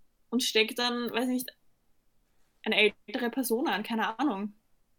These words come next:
Und ich verste-, da, das ist halt dieser Egoismus, der da irgendwie so, „Mir geht's schlecht und das ist und ich muss Maske tragen, das halte ich ja nicht aus, bla, bla,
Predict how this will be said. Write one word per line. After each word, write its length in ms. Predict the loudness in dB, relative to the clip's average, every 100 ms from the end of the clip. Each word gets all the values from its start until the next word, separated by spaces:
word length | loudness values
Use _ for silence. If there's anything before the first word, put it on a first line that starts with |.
| _ -20 _ _ _ _ _ _ 0
Und 80 | 0
ich 100 | 2
verste-, 280 | -2 -2 -4
da, 180 | 2 4
das 200 | 4 0
ist 100 | 2
halt 160 | 2 2
dieser 240 | 0 2
Egoismus, 720 | 2 4 2 2 0 0 0
der 180 | -2 -2
da 100 | -2
irgendwie 560 | -2 -2 -2 -2 -2 -8 _ _ _ _ _ -8
so, 160 | -2 0
„Mir 300 | 2 2 2
geht's 200 | 2 0
schlecht 300 | 0 -2 -2
und 160 | -2 2
das 200 | 2 2
ist 80 |
und 80 | -2
ich 120 | -2
muss 160 | -4 -4
Maske 300 | -4 -6 -8
tragen, 300 | -4 -4 -4
das 160 | -6 -4
halte 220 | -6 -6
ich 60 | -6
ja 60 |
nicht 240 | -6 -4 0
aus, 260 | 0 0
bla, 100 |
bla, 0 | 0